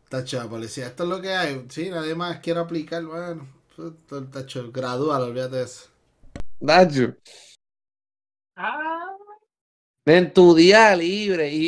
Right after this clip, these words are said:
Speaker 2: y, y uniformado y todo, fue uniformado en su día libre.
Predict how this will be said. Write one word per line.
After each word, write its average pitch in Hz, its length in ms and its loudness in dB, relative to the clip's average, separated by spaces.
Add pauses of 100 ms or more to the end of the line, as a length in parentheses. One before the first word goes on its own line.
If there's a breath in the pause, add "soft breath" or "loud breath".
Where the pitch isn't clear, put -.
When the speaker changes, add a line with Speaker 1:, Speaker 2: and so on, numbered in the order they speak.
Speaker 2:
y, 170 240 0
y - 20 2
uniformado 180 760 0
y 233 80 -6
todo, 226 200 -2
fue 185 140 -4
uniformado 240 540 -2
en 214 60 0
su 185 120 -4
día 180 240 4
libre. 160 400 -4